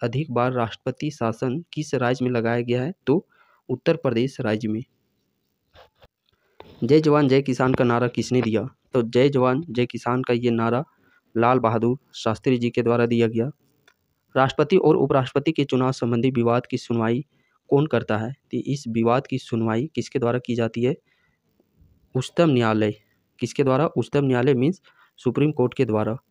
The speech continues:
लोक लेखा समिति में कुल कितने सदस्य होते हैं? तो लोक लेखा में सदस्यों की कुल संख्या बात करते हैं, कितने सदस्य होते हैं? बाईस ही सदस्य होते हैं। अगला प्रश्न है, लोकसभा का चुनाव लड़ने के लिए कितनी जमानत राशि निश्चित की गई है?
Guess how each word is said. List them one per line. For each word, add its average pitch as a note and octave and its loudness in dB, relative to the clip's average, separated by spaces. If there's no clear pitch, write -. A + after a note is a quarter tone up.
लोक D3+ 2
लेखा D3 2
समिति C3 0
में C3+ 2
कुल C3 0
कितने - -2
सदस्य C3 -2
होते A#2 -2
हैं? A2+ -2
तो B2+ 0
लोक C#3 2
लेखा C#3+ 0
में B2+ 2
सदस्यों B2 -2
की C3+ -2
कुल B2 -2
संख्या A#2+ -4
बात A#2 -2
करते A#2+ -4
हैं, B2 0
कितने A#2+ -2
सदस्य B2 -2
होते A#2 0
हैं? D#3 0
बाईस A2+ 2
ही C#3 0
सदस्य A#2 0
होते G#2+ -2
हैं। A2+ -4
अगला D3 4
प्रश्न D3+ 2
है, D3 4
लोकसभा C#3 4
का C#3 2
चुनाव B2+ 2
लड़ने A#2+ 2
के A#2 0
लिए A2+ 0
कितनी C3+ -2
जमानत A#2 0
राशि A2+ 0
निश्चित A#2 -2
की B2+ -2
गई A2 0
है? A#2 -6